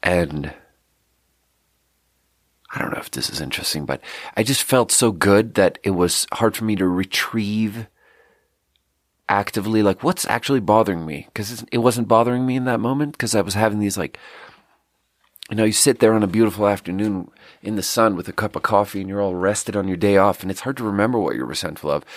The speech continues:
But really, the six other days of the week, I'm, like, a little bit sleep deprived and a little bit pissed off and kinda resentful. So yesterday, very randomly, I had this day off where I woke up at seven A M after having stayed up real late.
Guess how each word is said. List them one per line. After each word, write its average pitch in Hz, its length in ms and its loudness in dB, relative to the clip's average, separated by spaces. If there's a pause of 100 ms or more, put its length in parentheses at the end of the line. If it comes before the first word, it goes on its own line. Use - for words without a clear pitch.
(240)
But 110 200 2
really, 104 440 4
the 104 120 2
six - 280 0
other 107 220 4
days 92 240 0
of 85 100 -6
the 87 80 -4
week, 82 200 -2
I'm, 85 100 -2
like, 82 160 0
a 55 60 0
little 80 300 0
bit 80 120 0
sleep 85 320 -2
deprived 90 380 -4
and 80 80 -6
a 76 40 -4
little 82 200 0
bit 76 120 -2
pissed - 300 -2
off 80 220 2
and 78 80 -8
kinda 82 180 -2
resentful. 85 580 -4 (600)
So 104 360 4 (1080)
yesterday, 120 420 2
very 110 260 4
randomly, 98 540 0
I 90 60 -2
had 98 100 -4
this 90 140 -6
day 101 240 0
off 90 500 2 (840)
where 98 260 2
I 95 80 0
woke 104 240 4
up 101 120 0
at - 120 -6
seven 101 480 2
A 90 120 0
M 76 380 -4 (300)
after 92 240 0
having 87 140 -2
stayed 98 320 2
up 87 120 0
real 92 400 2
late. 82 380 -2